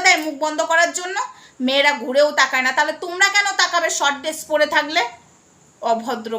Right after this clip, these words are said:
কোথাকার সব। চলো বন্ধুরা, ভিডিওটা এইটুকুই, বেশি বড়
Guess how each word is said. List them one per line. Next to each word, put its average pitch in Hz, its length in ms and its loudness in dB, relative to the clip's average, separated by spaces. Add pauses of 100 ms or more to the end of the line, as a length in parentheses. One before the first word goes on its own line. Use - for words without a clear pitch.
কোথাকার 214 460 -8
সব। - 160 -10 (960)
চলো 381 280 4
বন্ধুরা, 415 260 -2 (100)
ভিডিওটা 302 340 -2
এইটুকুই, 311 360 -10
বেশি 262 160 -6 (100)
বড় 262 120 -2